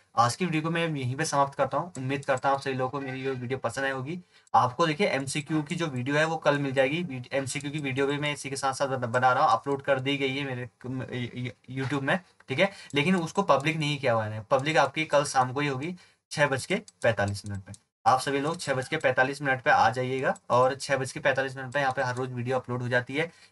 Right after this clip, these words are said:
एक दिन आपकी उत्तराखंड की टॉप फिफ्टीन क्वेश्चन की वीडियो अपलोड होती है और एक दिन आपकी एमसीक्यू वाली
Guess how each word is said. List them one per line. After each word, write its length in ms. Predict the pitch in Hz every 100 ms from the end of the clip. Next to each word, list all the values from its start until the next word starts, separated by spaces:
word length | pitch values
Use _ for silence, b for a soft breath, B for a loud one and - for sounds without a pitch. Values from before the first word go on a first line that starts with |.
| -
एक 180 | 147 151
दिन 120 | 170
आपकी 320 | 156 - 160
उत्तराखंड 380 | - 139 135 139
की 60 | 139
टॉप 180 | 143 135
फिफ्टीन 280 | 113 131 139
क्वेश्चन 280 | 135 139
की 60 | 139
वीडियो 240 | 135 135
अपलोड 220 | 139 143 143
होती 200 | 139 156
है 80 |
और 120 | 175 170
एक 220 | 139 131
दिन 120 | 147
आपकी 320 | 135 - 180 226 B -
एमसीक्यू 460 | 135 147 180 180 165
वाली 260 | 139 160